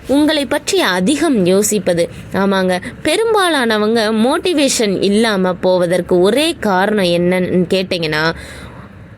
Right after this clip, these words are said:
உங்களை பத்தி சிந்திப்பது. ஏதாவது ஒரு வேலையை செய்ய முடிவெடுக்கும் போது, "எனக்கு இதை பத்தி ஒண்ணும் தெரியாதுங்க, எனக்கு இதுல அனுபவம் இல்லைங்க, என்னால இது முடியாது, நான் இந்த துறையில படிக்கல,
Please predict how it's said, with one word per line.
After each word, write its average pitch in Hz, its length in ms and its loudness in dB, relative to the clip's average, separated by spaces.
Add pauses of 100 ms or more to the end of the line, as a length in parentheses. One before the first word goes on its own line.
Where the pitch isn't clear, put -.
(140)
உங்களை 311 320 0
பத்தி 302 300 -2
சிந்திப்பது. 240 760 0 (360)
ஏதாவது 247 580 2
ஒரு 240 180 2
வேலையை 262 380 2
செய்ய 247 360 2
முடிவெடுக்கும் 202 640 2
போது, 190 380 2 (260)
"எனக்கு 294 360 2
இதை 254 140 0
பத்தி 269 260 0
ஒண்ணும் 302 360 2
தெரியாதுங்க, 233 680 2 (280)
எனக்கு 277 360 2
இதுல 254 120 2
அனுபவம் 311 600 2
இல்லைங்க, 208 440 2 (280)
என்னால 311 420 2
இது 277 180 0
முடியாது, 254 760 2 (240)
நான் 285 200 2
இந்த 277 220 2
துறையில 330 400 2 (120)
படிக்கல, 208 680 0